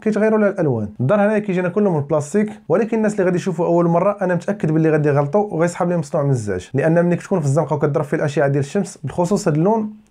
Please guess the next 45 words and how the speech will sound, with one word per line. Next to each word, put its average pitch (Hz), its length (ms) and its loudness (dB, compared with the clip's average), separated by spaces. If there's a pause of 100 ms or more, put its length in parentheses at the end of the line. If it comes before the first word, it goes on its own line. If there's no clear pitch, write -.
كيبان 165 300 2
واعر. 143 400 2 (140)
اكثر 190 240 0
حاجه 214 220 0
عجبتني 180 360 0
في 139 60 -6
الهاتف 180 400 -2
وهي 180 260 4
اليد 175 200 2
ديالي 190 180 2
كتبقى 190 280 -2
مرتاحه 180 360 0
ملي 185 120 0
كيكون 180 200 -2
خدام 131 360 0
به، 87 240 -4
حيت 147 160 0
التليفون 190 420 0
هنايا 156 240 2
عندنا 131 220 2
رقيق 202 420 -2
وكاع 175 180 -2
ما 202 120 0
غليظ. 120 240 -2 (140)
المهم، 247 200 4
كيبقى 240 180 -2
التصميم 190 300 -2
اللي 175 120 0
زوين 196 320 0 (100)
ومختلف 233 400 0
على 151 80 4
المنافسين. 135 580 0 (120)
الا 190 120 4
مشينا 233 220 2
اللي 226 140 2
من 214 100 2
غادي 196 140 2
نلقاو 190 200 0
الزر 156 220 0
باش 147 140 -2
كنشعلوا 147 300 0
التليفون 156 420 2
والازرار 160 360 0
ديال 147 120 0
الصوت. 110 380 -6